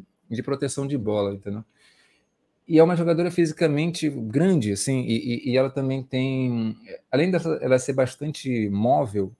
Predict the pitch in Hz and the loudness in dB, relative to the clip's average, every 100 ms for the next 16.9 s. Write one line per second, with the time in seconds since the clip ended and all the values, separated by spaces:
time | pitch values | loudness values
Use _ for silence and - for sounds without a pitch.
0 | _ _ _ _ _ 127 139 139 160 147 | _ _ _ _ _ 2 4 2 -2 -8
1 | - 151 - 139 120 110 101 - - 104 | -6 -6 -4 -2 0 0 -4 -12 -6 -2
2 | 101 107 104 101 104 101 - - - 180 | 0 0 -2 -2 0 -2 -4 -8 0 0
3 | 180 139 120 113 - 101 - 98 92 - | 2 0 0 -2 -4 -8 -6 -8 -10 -18
4 | _ _ _ 98 101 117 _ _ _ _ | _ _ _ -6 -4 -6 _ _ _ _
5 | _ 127 131 156 - 160 139 131 117 120 | _ -2 0 0 2 2 4 2 2 4
6 | 131 135 151 - - 120 120 120 135 131 | 4 0 -6 -12 -10 0 2 2 0 -2
7 | 127 127 131 123 120 117 117 117 110 113 | -2 -2 0 0 2 2 2 2 4 4
8 | 120 117 135 147 147 - _ _ _ - | 4 -2 -6 -12 -14 -16 _ _ _ 4
9 | 123 127 131 131 131 123 117 - 101 117 | 6 8 6 6 2 2 0 -2 0 0
10 | 110 113 107 104 95 _ _ _ _ _ | 0 -2 2 0 0 _ _ _ _ _
11 | _ _ - 110 110 110 113 110 107 110 | _ _ 0 4 4 2 2 2 2 2
12 | 104 104 101 113 113 151 143 135 139 127 | 2 2 0 -2 0 -2 -2 -4 -4 -2
13 | 123 - - 143 160 104 117 101 117 131 | -2 -2 4 4 4 -2 -2 0 0 -2
14 | 117 104 113 113 123 113 - 135 123 120 | -2 0 0 2 2 2 -4 -4 0 0
15 | - 120 117 113 107 107 120 139 120 117 | 0 0 2 2 2 0 0 0 -2 -2
16 | - 113 - 98 - - 110 131 | -2 -4 -2 -6 -8 -4 -2 -2